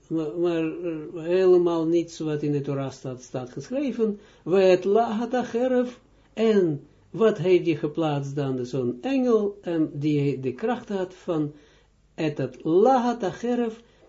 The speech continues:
dat, eh, het laaiende vuur van de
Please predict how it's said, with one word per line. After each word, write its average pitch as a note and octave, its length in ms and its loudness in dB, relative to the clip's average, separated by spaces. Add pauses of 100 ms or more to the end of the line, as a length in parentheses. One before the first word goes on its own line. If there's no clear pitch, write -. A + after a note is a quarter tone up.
(100)
dat, C#3 360 -4 (480)
eh, C3+ 480 -2 (140)
het - 320 -12
laaiende G3 1040 2
vuur G#3+ 600 -2
van D3 500 -2
de B2+ 520 0